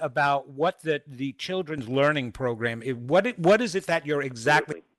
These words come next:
Speaker 1: teaching children?
Speaker 2: Okay. The, the, the Imagine If program, uh, uh, Jennifer Kramer, uh, works with us, uh, more contractual now, but back then we kind of, she helped me kind of grow the network, uh, back in the day,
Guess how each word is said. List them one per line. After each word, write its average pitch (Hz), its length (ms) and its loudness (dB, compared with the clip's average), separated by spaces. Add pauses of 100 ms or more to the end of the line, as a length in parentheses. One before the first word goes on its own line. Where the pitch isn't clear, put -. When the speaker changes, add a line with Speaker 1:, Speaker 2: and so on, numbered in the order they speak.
(220)
Speaker 1:
teaching 135 180 -10
children? 104 440 -10 (240)
Speaker 2:
Okay. 123 180 -4 (420)
The, 127 300 -4
the, 135 240 -2 (120)
the 131 140 -2
Imagine 156 380 -2
If 160 180 -4
program, 78 480 -6 (100)
uh, 110 260 -2 (220)
uh, 104 120 -2 (180)
Jennifer 170 340 0
Kramer, 117 560 -4
uh, 101 240 -6
works 120 280 -6
with - 120 -8
us, 101 200 -4 (180)
uh, 107 180 0
more 120 200 -2
contractual 113 580 -4
now, 104 260 -4
but - 240 -10
back 113 240 -4
then 110 220 -6
we 110 160 -8
kind 107 220 -6
of, 98 60 -8 (380)
she 123 60 -4
helped 113 180 -2
me 110 60 -12
kind 104 180 -8
of 90 60 -10
grow 104 240 -2
the 90 260 -12 (320)
network, 101 460 2
uh, 90 240 -2 (160)
back 101 220 0
in 90 80 -4
the 85 60 -2
day, 90 340 0